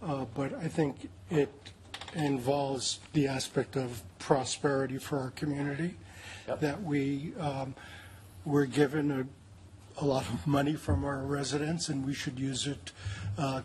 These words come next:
Speaker 1: to the greatest extent and to their best benefit.
Speaker 2: Absolutely.
Speaker 1: Okay, so that, that's, uh, one piece on the, um, issue of values.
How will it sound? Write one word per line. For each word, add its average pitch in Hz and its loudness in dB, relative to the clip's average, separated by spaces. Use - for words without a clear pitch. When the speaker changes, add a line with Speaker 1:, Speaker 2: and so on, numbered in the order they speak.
Speaker 1:
to 147 -4
the 131 -4
greatest 135 0
extent 135 -2
and 135 -6
to 139 -2
their 127 -2
best 127 -4
benefit. 139 -2
Speaker 2:
Absolutely. - -10
Speaker 1:
Okay, 127 -4
so - 4
that, 156 -2
that's, 151 -2
uh, 147 2
one 135 2
piece - 0
on 127 0
the, 120 0
um, 113 -4
issue 160 6
of 123 2
values. 127 2